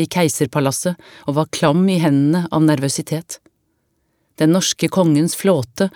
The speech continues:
var for lengst observert langs kysten. De praktfulle seilene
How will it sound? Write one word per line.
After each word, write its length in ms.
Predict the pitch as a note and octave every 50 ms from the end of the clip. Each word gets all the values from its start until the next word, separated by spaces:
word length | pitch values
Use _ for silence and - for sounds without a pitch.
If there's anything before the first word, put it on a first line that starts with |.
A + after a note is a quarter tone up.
| - - -
var 140 | - E3 -
for 160 | - G3 F3
lengst 300 | D#3+ E3+ F#3+ F#3+ - -
observert 560 | G3 - - G3+ F3 D#3 E3 D#3+ F#3 - - -
langs 240 | D#3+ D#3+ E3 D#3 -
kysten. 340 | D3 C3 - - - F#3+ G3 _ _ _ _ _ _ _ _ _ _ _ _ _ _ _ _ _ -
De 80 | G3 -
praktfulle 600 | - A3 A3+ A3+ - - - - F#3 F3 F#3 G#3
seilene 560 | - - F3 D#3 D3+ D3+ D3 C#3+ D#3+ G3 A3+